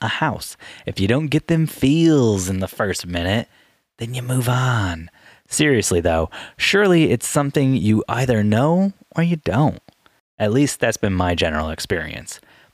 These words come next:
I'd email to say, 'I have another inquiry, but it's a Wednesday in February,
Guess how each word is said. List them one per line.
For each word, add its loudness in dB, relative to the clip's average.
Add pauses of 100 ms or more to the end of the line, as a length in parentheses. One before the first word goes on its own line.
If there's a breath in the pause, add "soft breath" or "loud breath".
(120)
I'd 0
email 2
to -4
say, -2 (300)
'I -2
have -2
another 0
inquiry, -2 (420)
but -2 (340)
it's -4
a 0
Wednesday 0
in 2
February, -2